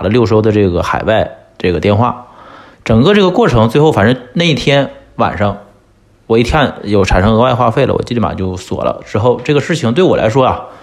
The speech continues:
就过去了。其实为什么，也没有那么轻松吧，但是我之后有一件事情会改变了。我怎么，我会分析我怎么丢的，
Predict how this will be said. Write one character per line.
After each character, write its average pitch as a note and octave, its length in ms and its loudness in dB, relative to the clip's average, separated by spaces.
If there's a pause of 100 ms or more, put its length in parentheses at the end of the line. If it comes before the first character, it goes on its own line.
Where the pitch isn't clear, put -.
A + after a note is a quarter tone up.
(500)
就 - 140 -4
过 A#3+ 160 2
去 - 160 0
了。 E2+ 160 2
其 A2+ 100 -4
实 A#2 140 2
为 F#3+ 160 4
什 F#3+ 100 2
么， D#3+ 60 -4
也 B2+ 100 2
没 A#2 120 2
有 A#3+ 80 4
那 A#3+ 60 4
么 A3 80 4
轻 E3 240 0
松 E3+ 140 2
吧， F#2+ 180 0
但 F3+ 120 2
是 G3 80 4
我 A#2 200 2
之 D3 420 -2
后 G3 200 4
有 G#2 180 2
一 G2 60 2
件 F3 160 2
事 - 80 -6
情 G#2 160 -2
会 G#2+ 160 0
改 F2+ 140 0
变 E2+ 180 -4
了。 - 100 -8 (720)
我 C3 140 2
怎 D3+ 140 0
么， - 140 -6
我 A2 120 0
会 D#3 140 2
分 E3+ 180 0
析 E3 160 -2
我 C#3+ 120 0
怎 G2+ 100 -2
么 E2+ 80 -8
丢 C3 260 -2
的， - 260 -4